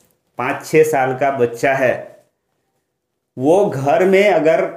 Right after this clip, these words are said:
अकेले है और आपको किसी चीज़ को मांगना है आप जाते हैं उसके फादर से मिलने, बाप से मिलने, मांगने के लिए, but वो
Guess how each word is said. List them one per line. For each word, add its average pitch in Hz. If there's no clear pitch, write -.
अकेले 143
है 151
और 143
आपको 143
किसी 175
चीज़ 165
को 170
मांगना 147
है 143
आप 131
जाते 131
हैं 165
उसके 160
फादर 147
से 156
मिलने, 131
बाप 135
से 135
मिलने, 127
मांगने 127
के 131
लिए, 131
but 143
वो 139